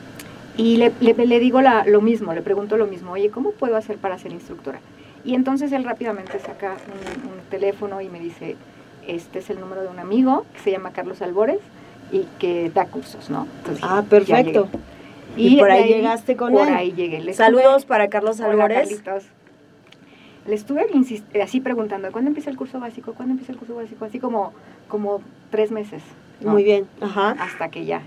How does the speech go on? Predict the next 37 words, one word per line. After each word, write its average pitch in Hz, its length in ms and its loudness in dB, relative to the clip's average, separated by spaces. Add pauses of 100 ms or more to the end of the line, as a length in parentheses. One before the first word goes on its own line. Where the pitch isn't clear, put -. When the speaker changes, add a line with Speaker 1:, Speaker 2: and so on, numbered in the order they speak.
(120)
Speaker 1:
llegué 170 220 -4
con 202 200 -4
él. 202 200 -6
Él, 202 380 -2
en 196 140 -6
ese 214 220 0
tiempo 247 560 0
se 208 120 -6
tomaba 180 380 -6
el 170 60 -10
curso 170 300 -12
básico 190 400 -8 (640)
de, 156 440 -2
no 160 120 -6
sé, 156 240 -10 (140)
creo 143 140 -12
que 160 100 -8
eran 156 200 -8
cuatro - 300 -4
o - 20 -14
cinco 175 280 -8
meses, 170 360 -12
una 180 220 -10
cosa 175 200 -14
así, - 200 -12
¿no? 180 160 -10
Muy, 185 220 -10
muy 214 100 2 (120)
Speaker 2:
Ujú. 247 60 6
Speaker 1:
larga. 180 300 -2 (1040)
Y 214 560 4
Speaker 2:
Como 208 300 6
debe 208 240 4
ser. 254 260 -2
Speaker 1:
Como 175 140 -12
debe 151 180 -12
ser. - 220 -20